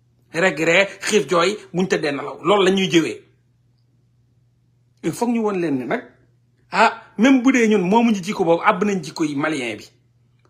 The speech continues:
Dem nañ jëli malien yi, àbb nañ leen seen jikko, wala dem nañ àbb ji algérien yi seen jikko, wala dem nañ àbb ji tunisien yi seen jikko, et cetera, et cetera, wala burkinabé yi seen jikko. Parce que lañ ñuy jëwee rafetut.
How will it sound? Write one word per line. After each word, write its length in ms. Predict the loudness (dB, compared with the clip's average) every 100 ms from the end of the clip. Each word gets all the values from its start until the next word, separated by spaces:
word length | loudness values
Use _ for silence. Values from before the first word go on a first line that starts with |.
| _
Dem 180 | -4 0
nañ 220 | 0 0
jëli 300 | 0 -2 -2 -10 _
malien 360 | -2 0 2 0
yi, 60 | 0
àbb 200 | -2 0
nañ 120 | 0
leen 140 | -2 -2
seen 220 | -4 -6
jikko, 440 | -2 2 2 0 -6
wala 160 | -4
dem 140 | -2 -2
nañ 160 | -2 -2
àbb 160 | -4 -4
ji 80 | -6 -2
algérien 440 | 0 2 2 2
yi 40 | 0
seen 240 | 0 -2
jikko, 320 | -4 0 0 0 -4
wala 140 | -2
dem 120 | -2 -4
nañ 120 | -2
àbb 160 | -2 -2
ji 140 | -6 -4
tunisien 340 | 0 0 0
yi 60 | 0
seen 180 | 0 0
jikko, 180 | -4 -4
et 80 |
cetera, 340 | -4 -4 -4 -4
et 60 |
cetera, 360 | -6 -6 -4 -2
wala 140 | 0 0
burkinabé 440 | -2 -2 -2 -2
yi 80 | -2
seen 220 | -2 -4
jikko. 200 | -6 -12 -16 _ _ _ _ _ _ _ _ _ _ _ _ _ _ _ _ _ _ _ _ _
Parce 140 | -14 -8
que 80 | -4
lañ 220 | 2 6
ñuy 160 | 6 6
jëwee 280 | 4 4
rafetut. 340 | 0 -4 -8